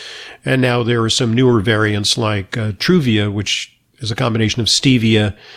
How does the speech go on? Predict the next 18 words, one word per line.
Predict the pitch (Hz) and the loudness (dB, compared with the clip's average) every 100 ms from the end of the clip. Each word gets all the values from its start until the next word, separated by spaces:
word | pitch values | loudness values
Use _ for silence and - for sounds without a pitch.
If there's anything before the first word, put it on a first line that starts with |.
| - - - _ - | -20 -20 -20 _ -4
and, | 120 113 110 107 104 - - - - | -2 0 -2 -2 -4 -4 -6 -8 -8
uh, | 117 110 110 104 104 101 107 - _ _ | -4 -2 -2 -2 -2 -4 -6 -12 _ _
uh, | 120 107 104 104 104 110 185 233 _ _ _ _ | -4 -4 -4 -6 -8 -10 -16 -20 _ _ _ _
you | - 123 | -4 -2
know, | 107 | -2
another, | 113 120 110 107 - 190 | 0 2 2 0 -6 -4
another | 117 107 | -2 0
sugar, | 104 - 185 104 - _ _ _ _ _ _ | 0 0 0 -2 -12 _ _ _ _ _ _
uh, | 120 113 107 104 104 | -8 -4 -4 -6 -10
but | - 107 - - | -8 -8 -10 -18
a | 175 113 107 110 - | -12 -10 -10 -12 -6
non-caloric | 123 127 120 - 113 101 98 | -2 0 0 -2 -2 -2 -2
sugar. | - 120 104 107 _ _ _ _ - - - _ - | 0 0 -2 -6 _ _ _ _ -20 -20 -20 _ -4
Uh, | 110 110 120 - | -2 -2 -4 -4
so | - 151 139 131 - _ _ - - - _ _ 143 | -2 0 0 -2 -6 _ _ -20 -20 -20 _ _ -12
these | 131 190 233 220 | -4 2 2 2
things, | - 170 143 139 - - - _ _ _ 170 | 0 0 2 0 0 -2 -6 _ _ _ -20
fundamentally, | - - 190 180 143 143 135 113 104 - | -16 -4 0 2 0 0 0 -2 -2 -8